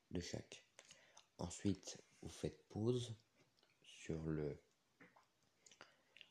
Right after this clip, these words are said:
euh, le sketch, le, l'épisode.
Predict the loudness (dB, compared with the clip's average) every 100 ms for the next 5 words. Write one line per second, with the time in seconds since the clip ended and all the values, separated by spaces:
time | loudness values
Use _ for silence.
0 | _ -20 -8 -4 -4 -6 -8 -10 -10 -12
1 | -4 -2 -2 0 4 4 4 0 0 0
2 | -2 -6 -10 -4 -2 0 4 6 6